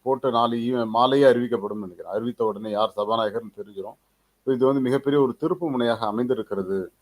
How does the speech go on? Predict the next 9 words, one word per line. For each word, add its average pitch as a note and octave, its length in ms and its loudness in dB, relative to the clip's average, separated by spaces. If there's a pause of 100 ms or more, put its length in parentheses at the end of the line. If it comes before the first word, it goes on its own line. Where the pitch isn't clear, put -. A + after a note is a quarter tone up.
(240)
இந்தியா A2+ 280 2
கூட்டணிக்கு G2 540 -4
அப்படின்னு. F2 240 -20
அதே B2 140 -4
போல C3+ 420 0 (300)
ஒருவேளை C3 440 6
சா-, A#2 360 2
சந்திரபாபு B2 380 6
நாயுடு, A2+ 540 0